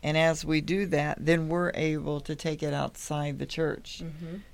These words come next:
Speaker 1: And we become more generous, you know? And, uh,
Speaker 2: And that's why, that's one of the situations that you can speak about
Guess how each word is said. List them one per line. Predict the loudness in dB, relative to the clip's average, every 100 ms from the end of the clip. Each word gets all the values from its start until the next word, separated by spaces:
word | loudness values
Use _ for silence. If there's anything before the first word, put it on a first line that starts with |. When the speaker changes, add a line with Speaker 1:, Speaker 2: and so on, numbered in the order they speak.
| -12 -4
Speaker 1:
And | 0 2 0 0
we | 0
become | 0 -4 -2
more | -2 -2
generous, | -2 -2 -2 -6 -12 -16 -12 -6
you |
know? | -4 -2 -6 -10 -16 -14 -14 -16 -20 -18 -6
And, | -4 -2 -2
uh, | -4 -4 -6
Speaker 2:
And | 2
that's | 2 2 -6 -18 -6
why, | -2 0 0
that's | -2 -4 -2
one | -4 -2
of | -4 -2
the | 0 0 -4
situations | -8 -10 -10 -6 -4 -4 -6 -10 -10
that | -12 -12
you |
can | -8 -6 -6
speak | -8 -12 -12 -10 -12 -14 -20 -20 -14
about | -6 -6 -4 -4 -4 -4 -8